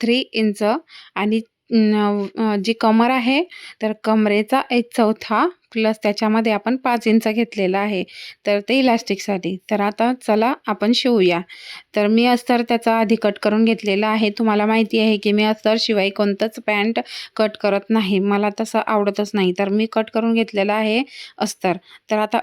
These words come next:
अस्तराच्या वरती मी जो पॅन्टचा भाग घेतलेला आहे तो पॅन्टचा भाग उलटा ठेवायचा आहे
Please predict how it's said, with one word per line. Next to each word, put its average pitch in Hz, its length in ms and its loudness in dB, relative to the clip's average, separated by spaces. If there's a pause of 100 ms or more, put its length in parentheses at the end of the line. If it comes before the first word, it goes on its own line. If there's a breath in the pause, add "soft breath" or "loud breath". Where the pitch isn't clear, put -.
अस्तराच्या 254 560 0
वरती 208 400 0
मी 220 160 2
जो 247 200 2
पॅन्टचा 226 560 0
भाग 214 240 2
घेतलेला 208 380 0
आहे 214 160 0
तो 214 160 -6
पॅन्टचा 214 500 -2
भाग 220 400 -2 (340 loud breath)
उलटा 269 360 2
ठेवायचा 202 560 0
आहे 190 280 -4